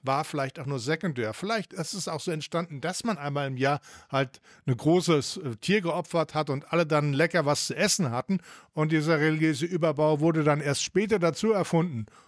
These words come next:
Warum nicht? Aber es ist eigentlich für uns als Gesellschaft am besten,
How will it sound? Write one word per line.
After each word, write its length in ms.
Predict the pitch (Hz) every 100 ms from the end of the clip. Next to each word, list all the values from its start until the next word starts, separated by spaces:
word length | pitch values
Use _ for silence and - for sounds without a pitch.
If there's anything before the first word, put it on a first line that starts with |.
| _ 117
Warum 340 | 131 143 185
nicht? 320 | 240 214 - _ - - -
Aber 380 | - 165 220 -
es 240 | 165 -
ist 320 | - 190 - -
eigentlich 440 | 147 175 160 147
für 140 | 143
uns 500 | 143 175 240 226 - -
als 460 | 143 151 147 - -
Gesellschaft 680 | 131 113 202 151 170 143 131
am 140 | 110
besten, 580 | 135 202 - - 170